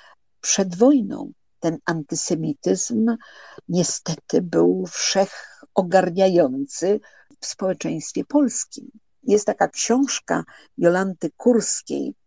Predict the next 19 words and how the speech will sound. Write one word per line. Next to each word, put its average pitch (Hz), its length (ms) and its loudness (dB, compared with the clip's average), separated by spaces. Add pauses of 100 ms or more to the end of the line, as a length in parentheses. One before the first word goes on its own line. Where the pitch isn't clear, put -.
(200)
Wieczny 165 600 -4
powrót 175 440 -6
Dreyfusa, 165 840 0 (880)
gdzie 160 320 -2
właściwie 196 600 0
Jolanta 185 500 0
Kurska, - 500 -4
badając, 175 840 2
e, - 320 0
tę - 200 -4
sprawę, 180 440 2
ona 156 200 -4
jest 156 220 -4
już - 220 -12
doskonale 160 600 -2
zbadana, 165 680 0 (460)
ale 170 460 4 (320)
pokazuje 170 1040 0 (720)
klimat, - 840 2